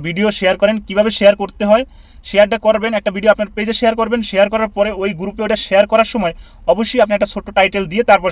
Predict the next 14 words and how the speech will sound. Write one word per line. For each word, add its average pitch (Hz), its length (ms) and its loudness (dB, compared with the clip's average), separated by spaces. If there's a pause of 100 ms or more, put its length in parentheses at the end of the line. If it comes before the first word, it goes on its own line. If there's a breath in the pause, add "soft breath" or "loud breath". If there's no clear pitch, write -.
শেয়ার 170 160 2
করবেন, 135 180 -4
তাহলে 156 160 0
দেখবেন 165 220 -6
সাথে 139 180 -4
সাথেই 190 200 -6 (320 soft breath)
যারা 139 180 2
মডারেটর 160 320 0
আছে 190 140 -6
তারা 143 120 2
অ্যাপ্রুভ 127 360 -2
করে 117 160 -6
দেবে। 98 140 -14 (1500 soft breath)
আর 131 100 2